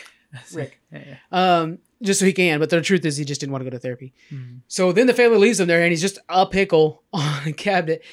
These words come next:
Speaker 2: He ends up, like, rolling down, going into a sewer, and then he has to s-, figure out a way to survive.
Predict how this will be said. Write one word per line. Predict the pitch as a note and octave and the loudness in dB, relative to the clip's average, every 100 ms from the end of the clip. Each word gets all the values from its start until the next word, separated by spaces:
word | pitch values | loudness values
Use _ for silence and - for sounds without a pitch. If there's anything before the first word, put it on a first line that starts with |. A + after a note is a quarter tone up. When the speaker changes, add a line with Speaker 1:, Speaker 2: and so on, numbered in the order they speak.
| - - | -20 -6
Speaker 2:
He | F3 | 0
ends | A3+ | 2
up, | A3 | 2
like, | F3+ | 0
rolling | E3 G3 G3+ G3 | 4 4 4 4
down, | G3 G3 G3 G3 | 4 4 2 2
going | F#3 F#3+ | 0 0
into | F#3 | 0
a | |
sewer, | E3+ F#3+ F#3 | -2 0 0
and | G#3 F#3 | 0 0
then | |
he | G3+ | 0
has | G3+ | -2
to | |
s-, | D#3 - _ | -4 -10 _
figure | - F#3+ | -2 2
out | |
a | F#3 | 2
way | |
to | F3 | 0
survive. | D#3 D#3+ F3 D#3 | 0 0 2 2